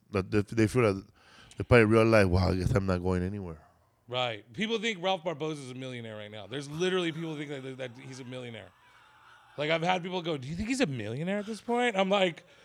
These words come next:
Speaker 2: "Fuck no, bro." <laughs> That guy's trying to figure out how to move out of his Section eight apartment probably right now, dude. Like, I, I, you, <laughs> there's no, dude, I don't, you,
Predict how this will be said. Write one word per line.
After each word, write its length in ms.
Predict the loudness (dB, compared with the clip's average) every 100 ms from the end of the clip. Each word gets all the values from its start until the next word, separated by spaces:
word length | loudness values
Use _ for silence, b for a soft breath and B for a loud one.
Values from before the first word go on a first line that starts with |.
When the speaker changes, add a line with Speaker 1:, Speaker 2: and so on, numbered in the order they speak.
| b _
Speaker 2:
"Fuck 880 | -20 0 4 4 4 2 0 -4
no, 500 | -2 2 4 4 2 2
bro." 280 | 4 4 6
<laughs> 400 | 4 4 -2 -6
That 120 | -2
guy's 220 | 2 2 4
trying 200 | 6 6
to 60 |
figure 240 | 4 4 6
out 120 | 8
how 80 | 6
to 80 |
move 160 | 2 2
out 100 | 2
of 60 | 2
his 120 | 0
Section 300 | 0 0 2
eight 120 | 0
apartment 460 | 2 2 2 0 -2
probably 380 | 0 0 -2 -4
right 200 | -4 -4
now, 240 | -6 -6
dude. 420 | -8 -8 -8 -10 -14 b b b
Like, 480 | 2 4 2 -4 -12
I, 340 | -16 -16 -16 -18 -18 -8 -6
I, 40 |
you, 440 | -6 -6 -8 -8
<laughs> 20 | -2
there's 520 | 0 0 -6 -12 -4
no, 120 | -2 -2 -6 B B B -12
dude, 260 | -10 -6
I 180 | 2 4
don't, 240 | 4 4 0
you, 240 | -4 -6